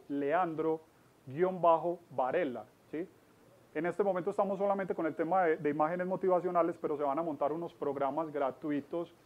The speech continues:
cortos, de formación en buenas prácticas de gobierno, ¿sí? Buenas prácticas administrativas, y la idea es poderlos acompañar más allá, ¿sí?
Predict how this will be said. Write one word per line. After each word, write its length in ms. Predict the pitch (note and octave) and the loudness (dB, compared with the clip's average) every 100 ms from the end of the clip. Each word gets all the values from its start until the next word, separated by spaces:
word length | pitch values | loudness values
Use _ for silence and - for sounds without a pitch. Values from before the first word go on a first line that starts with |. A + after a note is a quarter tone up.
| _ _ - | _ _ 2
cortos, 560 | F#3 D#3+ - E3 D#3+ - _ _ | 4 4 0 -4 -4 -10 _ _
de 140 | C3+ D3 | -4 0
formación 640 | D3 C#3+ C3+ C3 C#3+ C#3+ | 0 0 -2 -2 -2 -2
en 180 | D#3 E3 | -4 -2
buenas 320 | E3 E3 D#3+ | -2 -2 -4
prácticas 480 | - D#3+ E3 D3+ C3 | -2 -2 -2 -4 -2
de 80 | C3+ | -2
gobierno, 640 | C3 C#3+ D#3+ C#3+ C#3 D3+ - - | -2 0 0 0 -2 -6 -10 -8
¿sí? 140 | D#3+ | -8
Buenas 340 | E3 C#3 D#3 | -4 -4 -4
prácticas 420 | - E3 D#3+ E3 E3 | -2 -2 -2 -4 -4
administrativas, 760 | E3 E3 D#3 F3+ F#3 F3 D#3+ - - - - _ | -4 -6 -4 -2 0 2 2 -2 -16 -20 -20 _
y 100 | - | -2
la 140 | E3+ D#3+ | 2 4
idea 360 | D#3+ D#3+ F3 | 4 6 6
es 140 | G3 G3 | 4 2
poderlos 520 | G3 G3 G3 G3 F#3 | 2 4 4 2 0
acompañar 800 | - - F3+ D3+ D3 D3+ D3 D3+ - - | 0 -2 -2 0 2 2 2 0 -8 -10
más 280 | E3 F#3 E3 | 0 0 2
allá, 380 | F3+ E3 F3+ G#2+ - _ - _ - | 0 2 2 0 -8 _ -20 _ -6
¿sí? 220 | D#3+ | -6